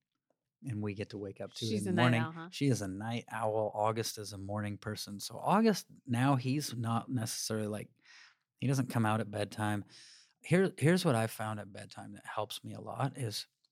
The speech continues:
Speaker 1: if I'm not in a rush, period.
Speaker 2: Yeah.
Speaker 1: If I'm in a rush, like, I want you to be done in five minutes, I'll rush through my story. I'll rush through my prayer. I'm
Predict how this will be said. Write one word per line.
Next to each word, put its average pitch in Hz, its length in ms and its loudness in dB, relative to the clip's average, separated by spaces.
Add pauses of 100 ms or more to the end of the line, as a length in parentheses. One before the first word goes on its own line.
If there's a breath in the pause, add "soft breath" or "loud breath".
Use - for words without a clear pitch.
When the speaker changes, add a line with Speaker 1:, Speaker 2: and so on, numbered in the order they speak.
(100)
Speaker 1:
if 131 220 -2
I'm 113 160 4
not 113 180 6
in 101 100 -2
a 95 60 -4
rush, - 400 -8 (240)
period. - 460 -2 (400)
Speaker 2:
Yeah. 170 300 -8
Speaker 1:
If 123 200 -2
I'm 131 260 6
in 175 100 4
a 151 60 4
rush, 110 380 -2
like, 107 220 -8
I 110 260 0
want 110 280 -4
you 110 160 -8
to 101 60 -12
be 101 160 -16
done 104 300 -10
in 98 100 -10
five 104 280 -4
minutes, 101 420 -2 (880 soft breath)
I'll 104 160 6
rush 104 300 2
through 113 140 -2
my 104 160 0
story. 104 440 -2
I'll 98 140 -2
rush 104 320 -2
through 113 100 -4
my 104 160 -2
prayer. 104 400 -2
I'm 95 140 -6